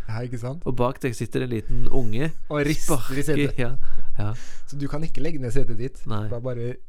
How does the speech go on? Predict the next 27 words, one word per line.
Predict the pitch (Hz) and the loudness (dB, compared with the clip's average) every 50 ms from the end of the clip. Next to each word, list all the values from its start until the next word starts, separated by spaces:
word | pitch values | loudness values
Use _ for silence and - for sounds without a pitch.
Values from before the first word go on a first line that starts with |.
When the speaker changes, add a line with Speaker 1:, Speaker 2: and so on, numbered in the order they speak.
| - 127 | -10 -8
Speaker 1:
rister | - 135 - - - - - - - - 101 | -2 0 0 2 2 0 0 0 0 0 0
han | 101 101 101 98 | 0 -2 -4 -4
i | 95 | -6
det | 95 92 | -6 -6
hele | - | -6
Speaker 2:
Ja. | 131 - | -6 -8
Speaker 1:
tiden. | 90 92 - - - - - - | -10 -14 -16 -12 -10 -8 -8 -8
Speaker 2:
Ja. | 127 113 117 - - - - - - - - - - - - - - - - - - - | -8 -8 -8 -8 -8 -10 -10 -10 -12 -12 -12 -12 -10 -10 -10 -8 -8 -10 -10 -10 -12 -12
Speaker 1:
Ja, | 95 98 101 104 | -12 -12 -12 -12
det, | 98 98 104 107 107 101 98 95 95 92 90 87 87 87 - - - - - - | -14 -14 -14 -14 -14 -14 -14 -14 -14 -14 -14 -14 -14 -12 -12 -12 -12 -14 -14 -14
eh, | - 101 101 95 | -14 -14 -14 -14
det | 95 95 95 104 | -12 -10 -10 -8
er | 101 - | -2 0
ikke | - - | 2 2
så | - | 4
gøy. | - - - - - - - - - | 2 0 -2 -2 0 2 2 2 2
Speaker 2:
Men | - 139 151 151 | 2 0 -2 -4
flyseter, | - - 143 170 202 202 - - 202 190 196 - 110 104 | -6 -8 -8 -8 -8 -8 -8 -8 -8 -8 -8 -8 -8 -8
det | 107 117 110 104 | -6 -6 -6 -6
er | 101 | -8
irriterende | 107 104 104 107 101 101 101 98 95 95 | -8 -8 -6 -6 -6 -6 -6 -8 -8 -8
nok. | 95 92 - - - | -10 -10 -12 -14 -16
Speaker 1:
Det | - - - - - - - 113 | -18 -16 -18 -18 -14 -12 -10 -10
er | 113 | -4
vondt, | 107 113 131 143 143 - - - | 0 2 2 4 4 2 2 0
vet | 104 - | -2 -4
du. | - | -4